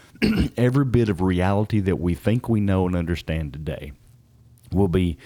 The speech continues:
will be revolutionized by the power of his newness. So it's unheard of. It's uncommon. It's not been seen by man. It's not been heard by man yet. So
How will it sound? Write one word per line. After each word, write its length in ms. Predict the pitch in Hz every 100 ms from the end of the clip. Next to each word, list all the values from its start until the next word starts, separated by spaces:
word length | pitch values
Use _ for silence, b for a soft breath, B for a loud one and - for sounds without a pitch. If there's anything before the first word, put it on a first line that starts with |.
| B B B -
will 100 | 98
be 100 | 87
revolutionized 1200 | 92 101 107 98 98 - 85 71 69 65 78 - -
by 140 | 82 80
the 100 | 76
power 500 | - 82 82 82 80
of 100 | 76
his 220 | 87 78
newness. 600 | 78 82 78 69 - - - - -
So 340 | - 113 104 B B B -
it's 180 | 110 120
unheard 460 | 107 98 117 113
of. 280 | 85 - - -
It's 80 | -
uncommon. 680 | 104 - 101 113 101 73 - -
It's 120 | -
not 160 | 120 123
been 180 | 117 104
seen 380 | - 123 139 117
by 180 | 92
man. 460 | 80 76 69 64 67 -
It's 120 | -
not 120 | 120
been 140 | 113 101
heard 580 | 95 123 123 117 92 82
by 320 | 87 76 69
man 460 | 85 87 80 76 67 -
yet. 340 | 87 73 - B B B B -
So 360 | 120 113 -